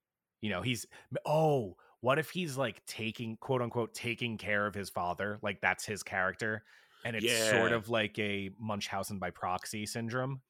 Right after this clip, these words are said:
Speaker 2: Yeah, and that sort of requires him to be, like, a-, around more often
Speaker 1: Yeah.
Speaker 2: in the neighborhood. Like, he doesn't go, get out as much as the other cast members.
Speaker 1: Yeah, yeah,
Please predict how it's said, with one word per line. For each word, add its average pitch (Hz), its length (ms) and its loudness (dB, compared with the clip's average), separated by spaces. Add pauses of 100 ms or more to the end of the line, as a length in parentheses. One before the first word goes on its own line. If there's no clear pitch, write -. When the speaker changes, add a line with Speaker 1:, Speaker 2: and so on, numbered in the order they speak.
(440)
Speaker 2:
Yeah, 110 520 8
and 95 160 2
that 110 260 0
sort 107 180 0
of 98 80 4
requires 98 580 4
him 95 220 -4
to 95 120 -6
be, 90 420 -4
like, 87 300 -2
a-, 90 80 -6
around 98 580 2
more 98 260 2
often 107 500 -2 (240)
Speaker 1:
Yeah. 104 260 2
Speaker 2:
in 101 80 4
the 101 80 -2
neighborhood. 101 400 2
Like, 92 100 -2
he 90 60 -4
doesn't 90 280 -6
go, 92 180 -2
get 87 200 -4
out 90 300 0
as 92 140 -4
much 92 260 -4
as 87 100 -8
the 90 140 -2
other 92 180 -2
cast 90 360 -4
members. 107 560 -4 (140)
Speaker 1:
Yeah, 98 360 0
yeah, 90 140 -2